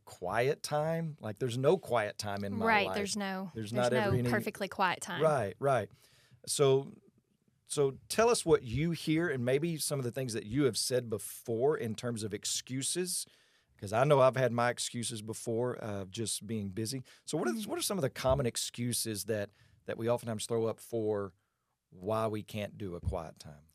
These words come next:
Speaker 2: I think the biggest thing is time.
Speaker 1: Yeah.
Speaker 2: Like, "N-, I don't have enough time. I'm too busy. You know, I have this going on."
Speaker 1: Right.
Speaker 2: Or, "I have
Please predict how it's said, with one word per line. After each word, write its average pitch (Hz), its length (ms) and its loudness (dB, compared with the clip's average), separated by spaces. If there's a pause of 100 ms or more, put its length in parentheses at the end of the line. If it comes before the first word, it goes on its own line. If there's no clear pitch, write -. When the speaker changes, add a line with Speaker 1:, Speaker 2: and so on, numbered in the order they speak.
Speaker 2:
I 247 120 -2
think 320 300 -6
the 294 100 2
biggest 208 480 -2
thing 208 280 -2
is 196 200 -4
time. 180 500 -6 (220)
Speaker 1:
Yeah. 202 120 -4
Speaker 2:
Like, 196 220 -4 (380)
"N-, 220 160 -6
I 233 100 8
don't 233 160 4
have 214 160 2
enough 202 180 -4
time. 190 360 -4
I'm 196 140 -6
too - 180 -6
busy. 190 480 -4 (640)
You 208 120 -6
know, 185 140 0
I 196 100 0
have 202 500 4
this 214 320 0
going 190 300 -2
on." 180 380 -8
Speaker 1:
Right. - 180 -2
Speaker 2:
Or, - 260 0 (120)
"I 208 100 -4
have 202 440 -2